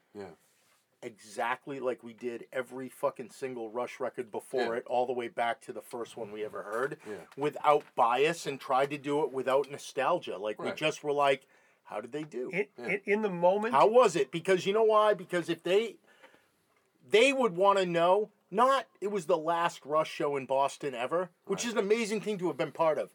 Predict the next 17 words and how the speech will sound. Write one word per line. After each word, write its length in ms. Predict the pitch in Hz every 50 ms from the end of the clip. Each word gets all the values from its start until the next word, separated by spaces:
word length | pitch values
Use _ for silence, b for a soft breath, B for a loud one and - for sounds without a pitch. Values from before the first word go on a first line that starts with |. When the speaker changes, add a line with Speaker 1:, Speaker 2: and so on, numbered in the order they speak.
| b b b b
Speaker 2:
We're 140 | - 226 233
the 100 | 208 202
last 480 | 175 160 170 190 202 202 202 - -
people 300 | - 196 190 170 190 185
to 160 | 170 175 170 -
ever 280 | - 156 160 160 165 147
see 260 | - - - 170 151
Rush 360 | 131 131 135 139 139 - -
in 120 | 135 120 113
Boston. 460 | 107 110 107 - - - - 95 82 _ _ _
Speaker 1:
Yeah. 220 | 87 90 87 82 - _ _
Speaker 2:
Amazing, 440 | - 131 139 135 131 113 - 101 98
right? 240 | 101 110 135 151 - b b b b b b b b b b b b b b _ _ _ _ _ _ _ _ _ _ _ _ _ _ _ _ _ _ _ 156
They 300 | 131 170 185 214 262 254
would 220 | 220 196 170 147 131
wanna 280 | 151 165 160 156 147 143
know, 480 | 143 156 170 180 160 143 135 127 120